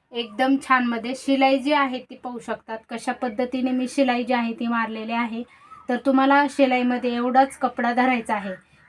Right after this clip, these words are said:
शिलाई मारता वेळेस किंवा सोडताना तुम्हाला इथे लॉक करायची आहे, शिलाई मागे पुढे घेऊन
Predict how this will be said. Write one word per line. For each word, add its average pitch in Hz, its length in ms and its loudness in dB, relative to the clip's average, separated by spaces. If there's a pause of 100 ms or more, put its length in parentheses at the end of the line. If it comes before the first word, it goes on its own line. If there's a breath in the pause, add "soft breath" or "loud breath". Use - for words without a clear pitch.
शिलाई 269 300 6
मारता 285 400 4
वेळेस 269 360 6
किंवा 240 280 -8
सोडताना 269 680 2
तुम्हाला 240 340 -4
इथे 240 440 -6
लॉक 269 320 2
करायची 247 340 -2
आहे, 240 200 -4
शिलाई 226 300 -4
मागे 233 340 2
पुढे 254 280 -6
घेऊन 233 280 -2